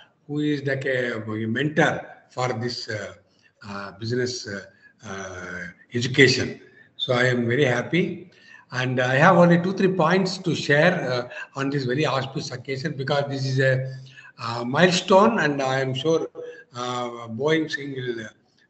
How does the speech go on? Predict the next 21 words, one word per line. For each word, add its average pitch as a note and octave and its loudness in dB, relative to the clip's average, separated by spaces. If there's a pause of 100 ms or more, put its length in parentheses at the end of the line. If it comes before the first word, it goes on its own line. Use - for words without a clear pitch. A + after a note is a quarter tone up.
(100)
take F3+ 4
it E3+ 0
forward D3 0
with C3+ -6
all C3+ 0
the C3+ -2
enthusiasm C3 -2
and, A2+ -8
uh, G#2 -12 (440)
focus. D3 -2 (520)
And, B2 -4
uh, A2+ -8 (320)
uh, B2+ -4
what E3+ 4
I F3+ 8
agree E3+ 8
with E3+ 0
Professor D#3+ 0
Sitaram, E3 2
he D3 -2
said E3 -2